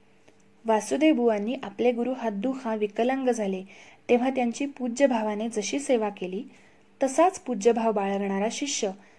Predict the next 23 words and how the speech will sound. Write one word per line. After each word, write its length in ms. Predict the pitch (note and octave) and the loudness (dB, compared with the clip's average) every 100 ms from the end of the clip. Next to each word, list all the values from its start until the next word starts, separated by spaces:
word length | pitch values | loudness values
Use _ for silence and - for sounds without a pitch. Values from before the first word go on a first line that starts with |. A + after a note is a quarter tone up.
| _ - | _ -4
वासुदेव 460 | G#3 G3+ A3+ B3+ | -2 0 0 2
बुवांनाही 440 | C4+ C#4 C#4 D4 F4+ | 2 2 2 0 0
मिळाला. 360 | D4+ F#3+ F#3 E3+ _ _ _ _ _ _ _ _ _ _ _ _ _ _ _ _ _ _ _ _ _ _ _ _ _ | 0 -2 -8 -12 _ _ _ _ _ _ _ _ _ _ _ _ _ _ _ _ _ _ _ _ _ _ _ _ _
बाळकृष्ण 560 | G#3 G#3 G#3 A3 A#3+ C4 | 0 2 2 -2 -2 0
बुवांनीही 720 | B3 B3 A#3+ A#3+ A#3+ A#3+ F4 - - _ | 2 4 4 2 0 0 -2 -6 -20 _
वासुदेव 480 | A3 A3 G#3+ B3 D#4+ | 0 0 0 4 4
बुवांची 400 | D4+ D4+ D4 D4+ | 6 2 2 0
जशी 240 | C#4 C4 B3 | 0 -2 -2
सेवा 300 | A3+ G3 G3 | -2 -2 -2
केली, 320 | G3 F#3 G#3 - - _ _ B3+ | -6 -6 -6 -10 -20 _ _ -4
तशीच 380 | B3 G#4 A4 | 6 4 4
सेवा 300 | - F#3+ F#3+ D4+ - _ G#3+ | -4 -4 -4 -8 -12 _ -2
बाळकृष्ण 500 | G#3+ A3 C4 - C#4 | -2 -2 -4 -2 -2
बुवांच्या 420 | B3 A3+ A3 C#4 | -2 -2 -2 -4
सर्व 360 | C#4 B3 B3+ F4 | -4 -2 0 0
शिष्यांनी 520 | E4 B3+ - G3 A3+ - | 0 -4 -4 -6 -6 -8
अखेरपर्यंत 640 | - - C#4 C4+ A#3+ A3+ G#3+ G3+ | -12 0 0 2 -2 -4 -8 -10
केली. 200 | F#3 F3 - _ _ _ _ _ _ _ _ _ _ _ _ _ - - | -10 -14 -18 _ _ _ _ _ _ _ _ _ _ _ _ _ -20 -14
आपल्या 300 | A3+ - C4+ | -12 -4 -2
सर्व 320 | C#4 C4+ C4 E4 | -2 -2 -2 -2
शिष्याला 480 | D#4+ D4 - B3 B3 | -2 -4 0 0 0
घेऊन 320 | G#3 G#3 B3+ | -2 -4 -4
बुवांनी 500 | A3+ G#3+ G#3 A3 | -2 -2 -2 -4